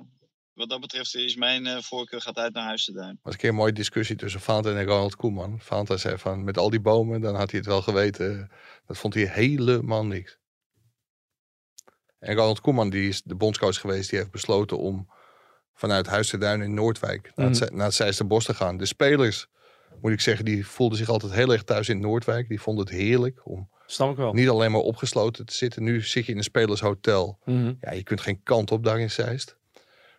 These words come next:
Speaker 2: Dus volgens mij zitten die spelers ook veel liever in, eh, in Noordwijk dan in Zeist.
Speaker 3: Wat, eh, moet daar, eh, kan dat, kan dat zomaar veranderen of is dat de bondscoach die daar een soort veto in heeft?
Speaker 2: Nee, volgens mij kan dat nu niet meer veranderd worden. Volgens mij heeft de K N V B
Speaker 1: Nee,
Speaker 2: nu,
Speaker 1: hoor.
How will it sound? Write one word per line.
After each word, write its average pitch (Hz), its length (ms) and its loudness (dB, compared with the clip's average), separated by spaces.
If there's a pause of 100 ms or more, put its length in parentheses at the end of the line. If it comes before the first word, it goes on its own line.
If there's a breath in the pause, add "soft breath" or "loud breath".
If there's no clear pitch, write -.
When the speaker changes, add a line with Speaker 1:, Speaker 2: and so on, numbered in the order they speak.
(160 soft breath)
Speaker 2:
Dus 95 180 -8
volgens 104 240 2
mij 104 100 4
zitten 104 280 -2
die 101 80 -2
spelers 95 340 0
ook 98 120 0
veel 98 200 -2
liever 98 280 -6
in, 101 240 -8
eh, 98 240 -8
in 98 160 -4
Noordwijk 98 400 -4
dan 98 120 -8
in 92 100 -8
Zeist. 95 360 -14 (320)
Speaker 3:
Wat, 135 240 2
eh, 156 180 6
moet 156 180 2
daar, 147 340 4
eh, 131 200 2 (360)
kan 180 140 0
dat, 170 180 2
kan 214 140 -2
dat 202 100 0
zomaar 185 220 2
veranderen 185 300 2
of 185 80 -4
is 196 100 -4
dat 190 160 2
de 170 60 -4
bondscoach 175 460 2
die 170 120 0
daar 156 160 4
een 156 80 2
soort 156 180 -2
veto 143 320 2
in 113 100 0
heeft? 104 300 -4
Speaker 2:
Nee, 101 180 2
volgens 107 260 0
mij 113 100 4
kan 123 180 0
dat 110 140 0
nu 135 120 4
niet 175 160 4
meer 165 120 6
veranderd 131 420 2
worden. 110 200 0
Volgens 117 240 -2
mij 113 100 2
heeft - 120 -8
de 113 60 6 (100)
K 107 60 -4
N 104 60 -4
V - 20 -4
B - 20 0
Speaker 1:
Nee, 107 220 4
Speaker 2:
nu, 131 60 6
Speaker 1:
hoor. 120 200 -4